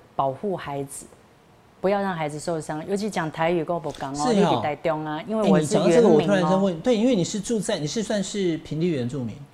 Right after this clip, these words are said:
Speaker 1: 对。
Speaker 2: 所以你的同学当中，其实很多都不是原住民。
Speaker 1: 对。
Speaker 2: 所以爸爸妈妈反而没有，小时候没有很鼓励你讲这个话，对不对？
Speaker 1: 不会，他觉得你会受伤。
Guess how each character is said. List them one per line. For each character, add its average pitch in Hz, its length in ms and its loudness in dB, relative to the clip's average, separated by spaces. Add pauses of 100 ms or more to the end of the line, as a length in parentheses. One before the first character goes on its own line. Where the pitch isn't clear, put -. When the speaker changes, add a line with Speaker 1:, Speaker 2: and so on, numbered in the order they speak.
Speaker 1:
对。 143 260 -6
Speaker 2:
所 240 140 2
以 233 40 4
你 180 120 2
的 151 80 0
同 180 160 2
学 180 60 6
当 170 140 0
中， 175 120 2
其 151 120 -6
实 151 80 0
很 139 160 -2
多 123 160 -2
都 127 120 -2
不 120 120 -4
是 127 220 -6
原 113 180 -4
住 123 140 -2
民。 98 180 -6 (300)
Speaker 1:
对。 170 80 -2
Speaker 2:
所 - 80 2
以 - 20 2
爸 180 60 4
爸 165 100 2
妈 151 180 0
妈 156 40 0
反 160 160 0
而 180 60 2
没 190 140 2
有， 165 180 4
小 139 160 0
时 143 100 -2
候 202 60 2
没 185 100 0
有 156 80 -2
很 143 140 -2
鼓 139 140 -6
励 151 120 -4
你 113 220 -6 (420)
讲 117 160 -8
这 143 80 -4
个 131 80 -2
话， 135 140 -4
对 123 80 0
不 175 40 0
对？ 170 180 2
Speaker 1:
不 120 40 -6
会， 123 60 -2
他 233 40 2
觉 180 200 2
得 160 120 2
你 151 120 -4
会 156 120 -4
受 151 240 -8
伤。 139 240 -12